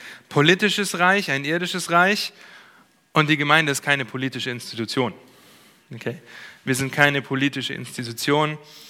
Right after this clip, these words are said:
Das messianische Königreich kommt ohne Zutun von Menschen. Es kommt mit Macht und es kommt vom Himmel. Auch wieder Daniel, aber denn der Prophet Daniel hat viel dazu zu sagen.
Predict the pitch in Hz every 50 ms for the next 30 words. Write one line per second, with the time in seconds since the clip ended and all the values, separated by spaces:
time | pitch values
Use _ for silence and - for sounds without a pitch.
0 | - - - - - - _ - - 131 127 - - - 151 139 135 - - 147
1 | 139 147 151 147 139 151 139 - 151 151 147 143 139 143 143 143 139 - - 151
2 | 143 143 - - 160 170 170 165 160 - - 180 175 175 - 175 170 165 156 -
3 | 143 143 143 147 170 196 202 - 214 208 214 208 - _ _ _ _ _ _ _
4 | _ _ _ _ _ - - - - - - - - 139 139 135 135 135 131 135
5 | 139 143 156 156 - 147 139 131 - - 139 135 127 - 131 120 123 139 156 170
6 | 175 180 180 175 - - - - - - - - _ - - - 151 202 196 -
7 | 170 160 143 135 123 127 123 123 127 127 127 135 151 143 135 139 135 127 127 131
8 | 127 127 123 - - 131 131 - 139 127 - 151 143 127 135 135 131 139 139 139
9 | 135 135 131 127 - - 160 160 151 139 127 - - 135 123 - 127 113 113 113
10 | 117 120 123 143 160